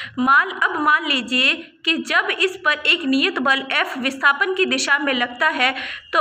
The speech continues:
उसे वस्तु एस दूरी तक विस्थापित हो जाती है। कि भाई जब जो भी है ना, इस पर ए-, कोई वस्तु है, उस पर एक नियत बल F विस्थापन की दिशा में लगता है। विस्थापन मतलब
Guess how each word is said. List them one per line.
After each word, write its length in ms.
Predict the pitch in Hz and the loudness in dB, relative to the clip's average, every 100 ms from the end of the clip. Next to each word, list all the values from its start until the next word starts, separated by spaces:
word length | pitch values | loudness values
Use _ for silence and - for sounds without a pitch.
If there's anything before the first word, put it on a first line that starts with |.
| - | 0
उसे 320 | 302 - 269 | -2 0 0
वस्तु 540 | 254 277 - 349 349 294 | 2 -2 -2 -4 -2 -2
एस 220 | 370 - 240 | -2 -4 -6
दूरी 300 | 285 285 320 | -2 0 0
तक 180 | 302 254 | -2 -2
विस्थापित 640 | 254 262 269 240 381 453 - - - - - | -6 -2 -2 0 0 -2 -4 -14 -20 -20 -4
हो 120 | 302 302 | 0 0
जाती 380 | 254 202 - 226 | 0 -2 -2 -4
है। 220 | 202 - - - - - | -4 -8 -14 -14 -16 -8
कि 80 | 349 | -2
भाई 260 | 311 381 381 | 2 2 0
जब 340 | 311 339 339 - _ _ 240 | -2 -2 -2 -6 _ _ -6
जो 180 | 269 294 | -4 -2
भी 160 | 359 | 0
है 120 | 359 330 | 0 4
ना, 280 | 453 - - | 2 2 -4
इस 120 | 330 | -8
पर 240 | - 330 339 - | -2 0 0 -2
ए-, 120 | 285 | -2
कोई 200 | 294 311 | 0 -2
वस्तु 300 | 277 277 - | 0 -2 -2
है, 60 | 339 | -2
उस 120 | 349 | -2
पर 180 | 370 - | -4 0
एक 240 | 311 359 | 0 0
नियत 380 | 302 294 381 440 | -2 0 0 0
बल 240 | 294 285 - | 0 0 0
F 240 | - - - | -4 -4 -6
विस्थापन 540 | 262 330 330 302 415 | -8 -4 -2 0 0
की 120 | 415 415 | -2 -4
दिशा 300 | 294 - 277 | -2 -2 0
में 100 | 262 | 0
लगता 240 | 233 233 | -2 -2
है। 60 | 233 | -4
विस्थापन 400 | 240 254 247 320 | -2 0 0 0
मतलब 220 | 349 466 | -2 -2